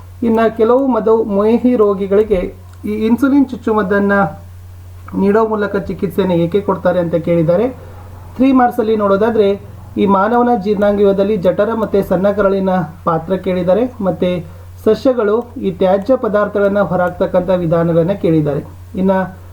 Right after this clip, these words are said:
ದ್ಯುತಿ ಸಂಶ್ಲೇಷಣೆ ಕ್ರಿಯೆಯ ಜರುಗ್ತಕ್ಕಂಥ ಘಟನೆ ಮತ್ತೆ ಅದರ ಉತ್ಪನ್ನಗಳು. ಇನ್ನ ದ್ಯುತಿ ಅನುವರ್ತನೆ, ಸ್ಪರ್ಶಾನುವರ್ತನೆ ಮತ್ತೆ ರಾಸಾಯನಿಕ ಅನುವರ್ತನೆಗಳ ಅರ್ಥಗಳನ್ನ ಕೇಳಿದ್ದಾರೆ.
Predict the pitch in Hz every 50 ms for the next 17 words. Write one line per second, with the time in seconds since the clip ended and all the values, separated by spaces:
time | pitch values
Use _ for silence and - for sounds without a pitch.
0 | - - - - 208 208 - 240 233 247 214 196 - - 208 202 190 - 196 196
1 | 196 190 196 190 185 190 185 185 175 165 - - - - - - - - - -
2 | - - - 185 190 185 - 196 185 190 185 175 170 175 160 165 156 156 202 208
3 | 240 247 233 202 180 - 196 185 175 175 180 175 165 170 - 180 170 175 170 170
4 | 185 240 285 - - - - - - - - - - 233 226 220 220 226 226 220
5 | 214 - - - - - - - 196 190 247 247 262 285 277 254 233 220 226 220
6 | 214 202 202 - 214 196 196 220 240 233 - - - 185 175 - - - 226 220
7 | 220 226 214 202 190 - - 180 208 240 220 202 185 202 185 180 170 165 170 165
8 | 226 220 214 214 202 - 185 185 185 180 180 165 170 180 170 170 170 170 - -
9 | - 151 151 - - 202 190 180 170 196 196 - 185 160 156 151 147 135 123